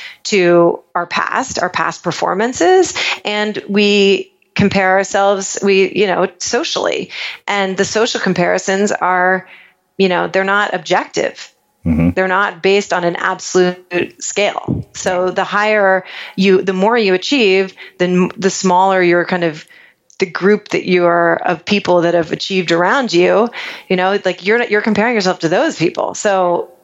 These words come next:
Speaker 1: like, the, the bar is always being raised.
Speaker 2: Yeah.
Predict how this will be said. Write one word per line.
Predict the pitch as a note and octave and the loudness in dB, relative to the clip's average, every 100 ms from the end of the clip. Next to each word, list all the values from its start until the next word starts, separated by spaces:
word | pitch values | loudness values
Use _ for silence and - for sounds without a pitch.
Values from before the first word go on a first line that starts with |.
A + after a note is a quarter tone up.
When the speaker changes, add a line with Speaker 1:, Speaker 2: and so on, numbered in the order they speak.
| _ _ _ _ | _ _ _ _
Speaker 1:
like, | F#3 F3+ - - | -4 -4 -6 -4
the, | G3 | -2
the | G#3 | -2
bar | F3 G3+ C#4 | 0 2 2
is | G#3 | 2
always | G3 F#3+ F3+ | 2 0 0
being | F3 E3+ | 0 2
raised. | E3 F3+ F3 - - - | 2 2 -2 -6 -10 -4
Speaker 2:
Yeah. | F2 D#2 E2 | -2 -2 -4